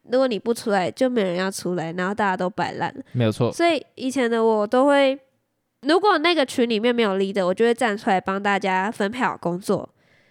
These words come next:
Speaker 1: 会安排很多很多的事情。所以那时候我自己都会蛮辛苦的。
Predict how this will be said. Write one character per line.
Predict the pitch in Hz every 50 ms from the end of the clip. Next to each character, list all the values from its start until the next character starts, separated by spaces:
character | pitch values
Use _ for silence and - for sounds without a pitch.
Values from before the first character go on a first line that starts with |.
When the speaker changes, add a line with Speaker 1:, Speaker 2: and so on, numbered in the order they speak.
| _ _ _
Speaker 1:
会 | - 285 -
安 | - 247 254
排 | 254 233 208
很 | 202 208 160
多 | 180 202
很 | 208 196 165
多 | 175 170
的 | 147 -
事 | - - 160
情。 | 143 - - - _ _ _ _ _ _ _ _ _ _ -
所 | - 330
以 | 311 302
那 | 330 359
时 | 320 330
候 | 247 226
我 | 214
自 | 208 - 294
己 | 285 233
都 | 196 220
会 | 220 233
蛮 | 240 220 165 151
辛 | 208 - - 175 175 180
苦 | 170 - 185 117
的。 | - - -